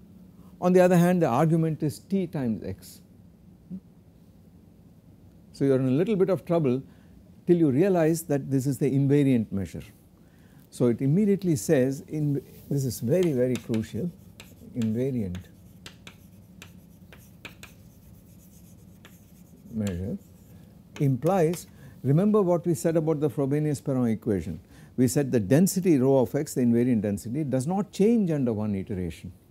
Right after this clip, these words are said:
at all. That was the whole reason why we called it the invariant density. So, in formal terms, this implies that d mu x equal to d mu of t x.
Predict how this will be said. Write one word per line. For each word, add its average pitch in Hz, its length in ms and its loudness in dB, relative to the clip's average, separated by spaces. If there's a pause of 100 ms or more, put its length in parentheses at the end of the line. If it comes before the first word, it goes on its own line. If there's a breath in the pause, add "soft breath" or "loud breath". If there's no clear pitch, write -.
(400)
at 87 80 -12
all. 85 120 -8
That 143 160 -2
was 160 100 -2
the 165 60 2
whole 165 200 2
reason 151 500 0
why 107 160 -4
we 104 120 -6
called 101 240 -6
it 98 120 -8
the 110 60 -8
invariant 95 460 -4
density. 90 420 -10 (540 loud breath)
So, 120 140 0
in 117 380 0 (220)
formal 135 360 -2
terms, 151 360 -2
this 123 200 -6
implies 104 540 -4 (360 loud breath)
that 104 200 -4 (340)
d 117 220 2
mu 120 360 0 (720)
x - 360 -10 (1120)
equal 151 340 -2
to 113 140 -6
d 107 300 0
mu 113 320 -2 (1500)
of 131 160 -6 (200)
t 143 280 0 (540)
x. - 280 -16